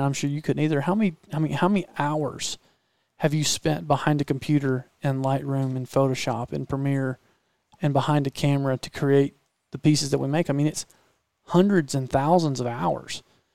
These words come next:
Um, and you can't, that, it doesn't happen without work. It's just like anything else. And that's why, you know, I was on a podcast last night with, um, uh, Winter Productions, who's on here right now. And, uh, you know, we're talking about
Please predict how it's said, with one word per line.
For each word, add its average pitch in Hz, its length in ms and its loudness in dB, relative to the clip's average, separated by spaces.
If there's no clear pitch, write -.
Um, 139 200 0
and 156 160 0
you 151 80 -2
can't, 180 540 -2
that, 165 220 2
it 190 180 2
doesn't 156 280 6
happen 151 380 0
without 135 320 4
work. 139 280 2
It's 151 100 -4
just 170 140 0
like 147 80 2
anything 143 220 0
else. 147 180 -2
And 160 100 2
that's 196 160 2
why, 160 200 2
you 147 180 -2
know, 139 180 0
I 147 100 4
was 143 140 -2
on 143 140 -2
a 127 40 -12
podcast 135 500 -4
last 131 140 -6
night 147 180 0
with, 135 220 -4
um, 131 420 -4
uh, 131 220 2
Winter 139 220 0
Productions, 139 500 0
who's 135 120 -2
on 131 140 0
here 127 140 -4
right 127 140 -2
now. 135 280 0
And, 135 180 -2
uh, 131 300 6
you 143 80 -6
know, 135 140 0
we're 131 100 -2
talking 139 260 2
about 131 280 -8